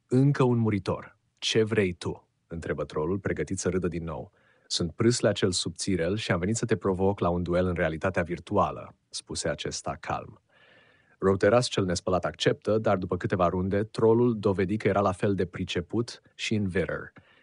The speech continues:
Prâslea cel Subțirel pierdu și el, întorcându-se rușinat acasă.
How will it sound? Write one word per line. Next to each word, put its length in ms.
Prâslea 320
cel 140
Subțirel 420
pierdu 300
și 280
el, 240
întorcându-se 800
rușinat 500
acasă. 520